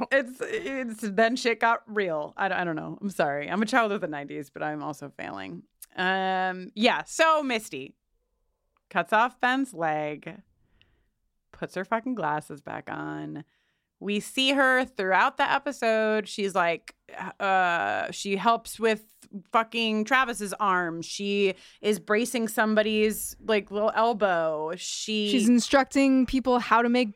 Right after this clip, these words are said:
Speaker 2: bandages.
Speaker 1: Mm-hmm.
Speaker 2: She took the Red Cross babysitting training course twice, Kristen.
Speaker 1: I s-,
Speaker 2: Twice.
Speaker 1: I saw people in the,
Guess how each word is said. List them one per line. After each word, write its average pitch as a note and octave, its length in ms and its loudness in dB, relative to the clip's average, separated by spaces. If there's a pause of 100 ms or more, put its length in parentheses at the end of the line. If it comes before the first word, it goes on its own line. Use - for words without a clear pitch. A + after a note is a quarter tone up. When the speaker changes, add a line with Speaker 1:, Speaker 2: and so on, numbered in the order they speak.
(120)
Speaker 2:
bandages. G#3 1200 0
Speaker 1:
Mm-hmm. F#3+ 380 -8
Speaker 2:
She E4+ 260 2
took A4 220 4
the D4 180 4
Red D4+ 240 4
Cross D4+ 320 2
babysitting C#4+ 560 2
training D4+ 320 0
course A#3 260 2 (280)
twice, G4+ 600 4
Kristen. A#3+ 760 0
Speaker 1:
I - 120 6
s-, B4 380 6
Speaker 2:
Twice. - 120 2
Speaker 1:
I F4 100 2
saw C4+ 280 2
people C4 420 0
in A3 160 -2
the, F3+ 180 0